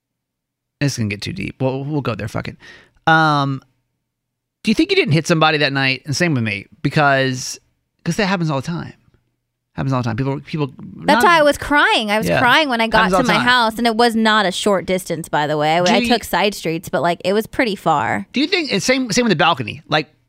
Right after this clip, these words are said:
Speaker 1: should have fallen off that goddamn balcony, honestly. Should have.
Speaker 2: Mm-hmm.
Speaker 1: Do you think we just, we weren't supposed to die then?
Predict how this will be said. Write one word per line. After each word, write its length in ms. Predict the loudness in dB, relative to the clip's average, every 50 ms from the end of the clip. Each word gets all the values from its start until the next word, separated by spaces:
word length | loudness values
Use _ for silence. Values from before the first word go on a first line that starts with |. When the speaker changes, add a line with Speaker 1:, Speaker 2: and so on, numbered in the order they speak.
| _ -8
Speaker 1:
should 180 | -2 2 2 2
have 80 | 2
fallen 200 | 2 2 2 2
off 120 | 0 0 -2
that 100 | -4 -4
goddamn 360 | -4 -4 -4 -4 -4 -4 -4
balcony, 360 | -4 -6 -6 -6 -6 -6 -4
honestly. 460 | -2 -2 -2 -2 -4 -6 -6 -6 -8 -8
Should 200 | -6 -4 -2 -2
have. 240 | 0 -2 -4 -6 -14 _ _
Speaker 2:
Mm-hmm. 340 | -6 -4 -4 -2 -2 -4 -6 -8 -10 _ _ _ _ _ _ _ _ _ _ _ _ _ _ _ _ _ _ _ _ _ _ -4
Speaker 1:
Do 60 | -2
you 20 | -2
think 140 | 0 0
we 80 | 0 0
just, 180 | 0 -2 -2 -4 -2 0
we 60 | 2
weren't 220 | 2 2 0 -2
supposed 280 | -2 -2 -2 -2 -2 -4
to 40 | -4
die 300 | -2 -2 0 0 0 0
then? 320 | 0 -2 -2 -2 -4 -6